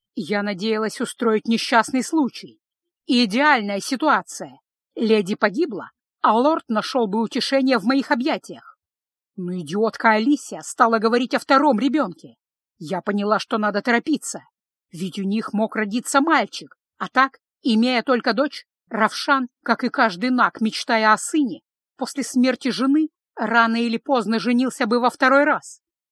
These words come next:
Задушить её не составило труда. В тот вечер она укладывала дочь и, как всегда, сидела у колыбели.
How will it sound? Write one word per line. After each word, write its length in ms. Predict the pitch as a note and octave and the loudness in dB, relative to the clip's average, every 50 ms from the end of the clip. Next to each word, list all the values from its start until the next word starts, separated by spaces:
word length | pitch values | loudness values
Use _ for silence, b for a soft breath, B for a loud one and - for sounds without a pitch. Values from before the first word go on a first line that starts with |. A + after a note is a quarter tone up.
| _ _ - | _ _ -18
Задушить 680 | F3 F#3 F#3 F#3 D3+ F3+ E3+ - - G#3 G3 - - | -14 -12 -10 -10 -10 -10 -10 -8 -8 -8 -8 -8 -6
её 180 | F#3+ F3 G3 | -6 -4 -4
не 140 | F#3+ G3 G3 | -4 -4 -6
составило 540 | - - G#3+ - - - A#3 G3+ G3 F#3+ F#3 | -4 -6 -8 -4 0 0 0 0 0 -6 -6
труда. 400 | - - B3 B3+ A#3 A3+ D3 - _ _ _ _ _ _ _ _ _ _ | -6 -6 -4 -4 -2 -4 -6 -6 _ _ _ _ _ _ _ _ _ _
В 120 | - - | -14 -6
тот 200 | - A3 F#3+ - | -6 -6 -4 -2
вечер 400 | F#3 G#3+ C4+ - - - A3 - - | -4 -4 -4 -4 -6 -8 -8 -4 -2
она 260 | - A3 G#3+ A3+ A3+ | 0 2 4 4 2
укладывала 520 | A#3 - - B3 A#3+ A3+ A#3+ A#3+ C#4 D4 | 2 2 4 2 4 4 4 2 2 0
дочь 360 | C#4+ C4 G#3 - - - - _ _ _ _ - | 0 -2 -6 -8 -10 -18 -20 _ _ _ _ -4
и, 120 | - A#3 | -4 -2
как 180 | - - G#3 - | 0 0 -2 -2
всегда, 360 | - - - F3 E3+ G#3+ A3 | -4 -10 -10 -6 -2 -2 -2
сидела 400 | G3 - - A3 F3+ A#3 A3+ A3+ | -2 -2 -6 -4 -2 0 2 2
у 80 | A3 A3+ | 0 0
колыбели. 640 | - - C4+ C4 D4 D#4 D#4+ C4+ F#3 D3+ - - | 0 -2 -2 0 0 0 0 -2 -2 -4 -8 -16